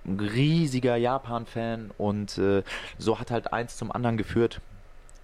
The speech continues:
Ich bin dann irgendwann auf ein Internat gekommen, dort war, konnte man seine Schwerpunkte festlegen, so, und dann hab ich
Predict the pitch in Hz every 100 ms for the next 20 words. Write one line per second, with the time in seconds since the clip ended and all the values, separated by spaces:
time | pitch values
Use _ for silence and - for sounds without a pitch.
0 | - - - 117 113 123 120 113 113 110
1 | 123 - 127 123 120 113 117 - 107 110
2 | 110 107 71 - 113 113 107 104 - 131
3 | 135 135 123 117 120 - 113 113 107 110
4 | 110 104 101 107 101 -